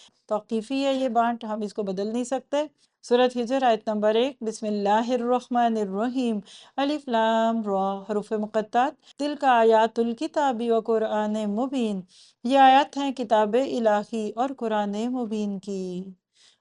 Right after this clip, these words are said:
अल्लाह ताला हमें इन पे गौर व फिक्र की तौफीक दे। आज की मतरूक सुन्नतों में क्या सुन्नत है?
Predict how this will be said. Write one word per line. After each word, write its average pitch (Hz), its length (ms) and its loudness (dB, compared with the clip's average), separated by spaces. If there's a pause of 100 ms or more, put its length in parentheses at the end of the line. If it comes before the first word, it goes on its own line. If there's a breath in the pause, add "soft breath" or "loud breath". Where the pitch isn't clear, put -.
अल्लाह 202 200 -4
ताला 196 240 -4
हमें 196 240 -8
इन 196 260 -8
पे 240 140 -6
गौर 196 200 -8
व 180 60 -10
फिक्र 196 320 -12
की 220 140 -10
तौफीक 226 480 -6
दे। 254 240 -4 (920)
आज 233 240 4
की 240 160 -8
मतरूक 220 420 -4
सुन्नतों 214 520 -4
में 226 240 -4
क्या 214 220 -4
सुन्नत 247 440 -4
है? 269 140 -4